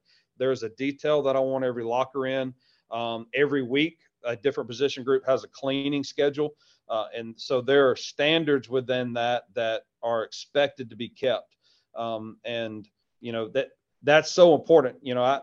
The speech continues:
raising a thirteen-year-old boy right now that I'm wanna headbutt him every day because he can't, he doesn't make up his bed and his clothes are unorganized. And, um, you know, it, it, I'm trying to give him the foundations of organization and, and because,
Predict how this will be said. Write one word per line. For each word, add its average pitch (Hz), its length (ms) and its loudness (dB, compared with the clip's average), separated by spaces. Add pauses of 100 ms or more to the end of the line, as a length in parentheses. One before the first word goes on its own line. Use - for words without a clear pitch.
raising 143 500 4
a 135 60 2
thirteen-year-old 147 640 2
boy 156 160 6
right 156 240 0
now 160 300 0
that 123 300 0
I'm 139 240 -4
wanna 139 240 0
headbutt 143 440 0
him 131 120 -2
every 131 220 0
day 143 300 0
because 123 340 -6
he 113 80 -14
can't, 143 320 -6 (420)
he 135 120 -6
doesn't 139 340 2
make 139 220 0
up 135 120 0
his 107 120 -12
bed 156 320 4
and 120 80 -10
his 113 100 -12
clothes 156 400 2
are 151 100 0
unorganized. 147 760 0
And, 117 200 -10 (400)
um, 113 560 -8
you 123 140 -10
know, 117 160 -4
it, 123 220 -4
it, - 160 -14 (280)
I'm 135 120 -18
trying 165 340 2
to 151 60 0
give 143 260 0
him 151 200 -2
the 135 80 0
foundations 139 760 0
of 127 80 -4
organization 139 800 0
and, 110 200 -12 (120)
and 110 460 -14
because, 117 480 -10